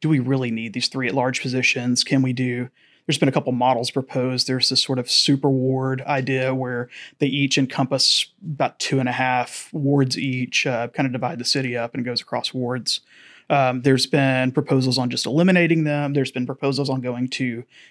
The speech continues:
ten city wards. Um, but I think that at some point in probably the next ten to fifteen years, we're gonna have to sit down and look at, you know, this is probably,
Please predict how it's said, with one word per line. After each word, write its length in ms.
ten 260
city 240
wards. 600
Um, 260
but 120
I 20
think 300
that 240
at 160
some 260
point 680
in 360
probably 400
the 140
next 340
ten 160
to 80
fifteen 340
years, 320
we're 80
gonna 140
have 180
to 80
sit 300
down 160
and 140
look 200
at, 220
you 60
know, 180
this 160
is 100
probably, 920